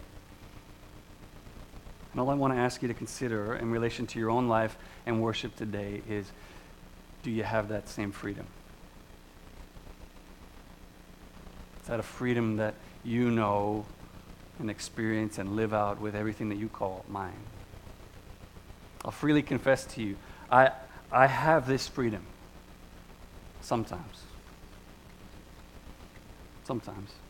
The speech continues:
But not nearly often enough. <laughs> There's oftentimes when I'm presented with an opportunity to steward my life, my reputation, my possessions like this, and yet, rather than pour them out freely with the understanding that whatever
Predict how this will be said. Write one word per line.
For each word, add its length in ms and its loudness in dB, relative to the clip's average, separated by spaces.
But 120 0
not 300 4
nearly 280 4
often 340 0
enough. 400 -8
<laughs> 40 -16
There's 260 -4
oftentimes 760 4
when 120 2
I'm 100 2
presented 400 2
with 140 2
an 80 4
opportunity 720 4
to 100 -6
steward 440 -4
my 200 -2
life, 360 2
my 280 2
reputation, 760 -2
my 160 6
possessions 880 0
like 280 0
this, 460 -4
and 200 6
yet, 460 8
rather 320 12
than 160 10
pour 300 8
them 160 10
out 160 10
freely 340 6
with 200 2
the 100 4
understanding 640 2
that 160 4
whatever 560 8